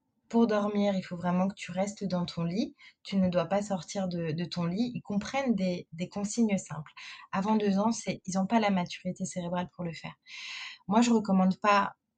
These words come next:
les lits au sol, heu, vraiment avant minimum un an et demi, voire plutôt deux ans. Pourquoi ? Parce que c'est une, une question de sécurité. J'ai, j'ai une maman que j'ai accompagnée récemment. La première chose qu'elle m'a dit, c'est, heu,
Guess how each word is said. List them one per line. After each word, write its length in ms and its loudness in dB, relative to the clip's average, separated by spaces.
les 180 0
lits 200 0
au 60 -2
sol, 480 -2
heu, 340 -2
vraiment 540 2
avant 480 2
minimum 1040 6
un 180 4
an 60 4
et 80 2
demi, 300 0
voire 340 2
plutôt 260 -4
deux 240 0
ans. 260 2
Pourquoi ? 440 4
Parce 280 2
que 200 -2
c'est 160 0
une, 100 2
une 120 2
question 280 -2
de 60 0
sécurité. 520 -12
J'ai, 380 2
j'ai 120 0
une 120 4
maman 420 4
que 120 -6
j'ai 120 0
accompagnée 540 -2
récemment. 560 0
La 100 -2
première 240 -4
chose 200 -8
qu'elle 160 0
m'a 120 0
dit, 220 -4
c'est, 460 -2
heu, 380 -4